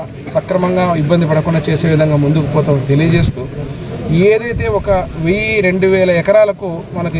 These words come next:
ఎల్ఎల్సీ ద్వారా వచ్చేటువంటి నీళ్లు కొద్దిగా సమయంకు అనుకూలంగా అందనటువంటి పరిస్థితి ఉన్నా కూడా రేపు నవంబర్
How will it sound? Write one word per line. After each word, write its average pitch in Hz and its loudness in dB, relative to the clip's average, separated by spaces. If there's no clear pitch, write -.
ఎల్ఎల్సీ 226 0
ద్వారా 196 4
వచ్చేటువంటి 165 -4
నీళ్లు 185 2
కొద్దిగా 185 2
సమయంకు 202 0
అనుకూలంగా 202 -2
అందనటువంటి 175 -2
పరిస్థితి 160 -2
ఉన్నా 156 2
కూడా 190 4
రేపు 180 0
నవంబర్ 214 -2